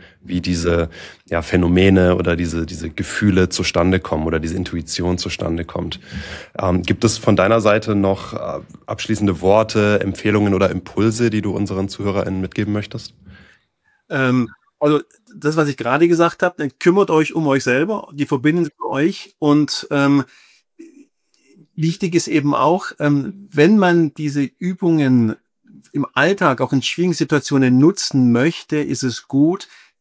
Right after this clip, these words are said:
Speaker 2: die in stressfreien Momenten zu üben. Also sich wirklich zu überlegen,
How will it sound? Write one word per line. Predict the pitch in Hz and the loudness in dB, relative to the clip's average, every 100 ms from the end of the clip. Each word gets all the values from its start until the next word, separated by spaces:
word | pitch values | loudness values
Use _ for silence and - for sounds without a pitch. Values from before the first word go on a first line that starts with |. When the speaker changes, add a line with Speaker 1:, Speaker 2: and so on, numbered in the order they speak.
| - | -4
Speaker 2:
die | 151 160 | -4 -2
in | 147 | -4
stressfreien | - - 143 - - 120 | -4 -2 -2 -2 0 2
Momenten | 123 117 117 120 | 2 2 0 -4
zu | - | -6
üben. | 65 107 92 69 _ - _ | -6 -6 -8 -12 _ -20 _
Also | 131 127 | -2 0
sich | 131 135 - | -2 -2 2
wirklich | 156 165 156 | 2 2 -4
zu | - | -4
überlegen, | 131 131 123 143 165 175 | 0 0 2 2 0 -2